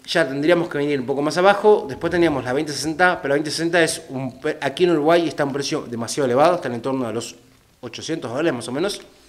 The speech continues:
No lo dije, pero la diez sesenta, dieciséis sesenta Ti se consigue por unos cuatrocientos, entre,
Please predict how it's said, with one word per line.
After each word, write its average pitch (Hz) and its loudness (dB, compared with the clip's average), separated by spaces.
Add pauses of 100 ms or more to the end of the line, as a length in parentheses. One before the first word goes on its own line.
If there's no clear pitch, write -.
(400)
No 143 -2
lo 151 2
dije, 175 4
pero 135 2
la 120 0
diez 139 -2
sesenta, 143 -8
dieciséis 127 -4
sesenta 135 -6
Ti 147 -4 (380)
se 135 -8
consigue 165 2
por 143 -2
unos 139 -4 (640)
cuatrocientos, 139 0
entre, 135 -6